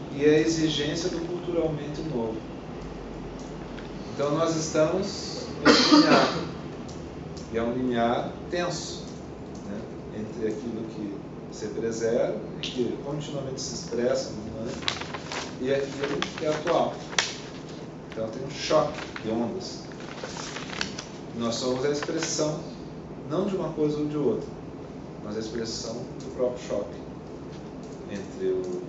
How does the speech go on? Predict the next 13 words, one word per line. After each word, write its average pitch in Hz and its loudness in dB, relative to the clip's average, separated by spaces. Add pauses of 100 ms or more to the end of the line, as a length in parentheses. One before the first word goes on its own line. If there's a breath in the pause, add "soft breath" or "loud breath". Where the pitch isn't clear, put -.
(100)
adquirido, 101 -4 (600)
né, 110 -6 (100)
e 117 2
aquilo 110 -4 (220)
que 127 0
é 123 0
dado. 95 -4 (1300)
A 98 -4
herança 104 -4 (760)
não 123 -2
resume 143 -4 (200)
o - -6
problema, 165 0